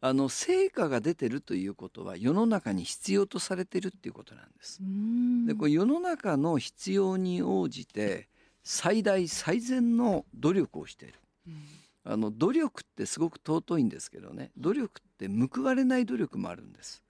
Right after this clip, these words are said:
Speaker 2: あー。
Speaker 1: でも、やっぱり今の話ですよね。えー、この世の中の環境変化、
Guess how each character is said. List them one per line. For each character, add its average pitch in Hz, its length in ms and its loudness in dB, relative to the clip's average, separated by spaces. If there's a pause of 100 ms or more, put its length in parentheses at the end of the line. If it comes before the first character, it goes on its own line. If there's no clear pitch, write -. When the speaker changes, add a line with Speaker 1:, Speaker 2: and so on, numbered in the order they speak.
(120)
Speaker 2:
あ 214 40 -14
ー。 190 440 -8
Speaker 1:
で 190 100 4
も、 143 340 2
や 175 140 0
っ 202 100 -4
ぱ 302 100 0
り 247 100 6
今 196 160 6
の 131 100 4
話 110 420 0
で 87 100 -8
す - 120 -8
よ - 100 -8
ね。 220 200 -6 (560)
え 101 300 -4
ー、 - 20 -10
こ - 100 -6
の 110 320 -2
世 107 160 -4
の 107 100 -2
中 95 300 -8
の 147 420 0 (300)
環 117 240 -2
境 107 220 -6
変 92 240 -10
化、 - 180 -20